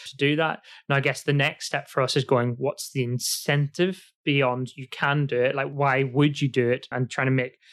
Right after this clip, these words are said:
more of that in terms of encouraging people in their personal lives to fly differently. We've given them some of the capability, and obviously some of that's their own personal choice,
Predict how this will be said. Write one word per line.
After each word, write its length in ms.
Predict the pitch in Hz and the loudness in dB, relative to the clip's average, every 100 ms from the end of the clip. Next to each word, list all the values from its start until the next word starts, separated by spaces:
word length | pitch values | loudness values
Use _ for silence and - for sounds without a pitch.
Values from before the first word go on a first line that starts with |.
| - - - | -20 -20 -6
more 260 | 151 147 143 | 2 2 2
of 100 | 143 | 0
that 280 | 139 156 | -2 -2
in 100 | - | -4
terms 300 | 143 135 127 | 0 2 2
of 140 | 131 127 _ - | -2 -10 _ -4
encouraging 480 | 131 - 139 127 131 | -4 0 0 2 2
people 240 | 135 139 135 | 0 -2 0
in 140 | 151 | 2
their 80 | 139 | 2
personal 400 | 147 139 - 135 | 0 -2 0 0
lives 220 | 131 131 | 0 0
to 120 | - | -6
fly 280 | 143 151 135 | -6 0 0
differently. 380 | 131 131 165 156 | 0 -4 -4 0
We've 160 | 135 123 | 0 2
given 180 | 127 | 0
them 100 | 127 | 2
some 200 | 120 160 | 0 0
of 40 | 151 | 0
the 60 | |
capability, 680 | 135 127 123 127 131 143 135 _ - - - | 2 0 2 0 0 -2 -6 _ -20 -20 -4
and 100 | 131 | -2
obviously 360 | 127 - 123 - | -2 -2 -4 -2
some 120 | - | 0
of 60 | 135 | 2
that's 240 | 123 - | 0 -2
their 160 | - 127 | 0 2
own 160 | 123 120 | 2 2
personal 360 | 127 - 123 | 0 0 -6
choice, 540 | - 131 147 147 - | 0 0 0 -2 -14